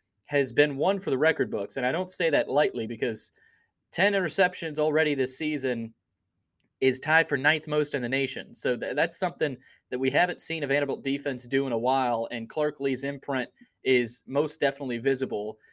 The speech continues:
And another stat here, Vandy and Alabama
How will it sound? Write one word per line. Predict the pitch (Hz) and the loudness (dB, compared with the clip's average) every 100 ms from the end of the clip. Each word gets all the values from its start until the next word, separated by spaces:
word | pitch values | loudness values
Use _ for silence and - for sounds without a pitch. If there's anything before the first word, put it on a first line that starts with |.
| _ _ | _ _
And | 135 | -6
another | 135 170 180 | -4 -2 -6
stat | - 165 147 | 0 4 4
here, | 143 143 135 | 4 2 2
Vandy | 127 151 196 202 180 | 2 2 2 0 -2
and | 135 | 2
Alabama | 151 165 143 156 147 104 | 2 2 4 2 2 -4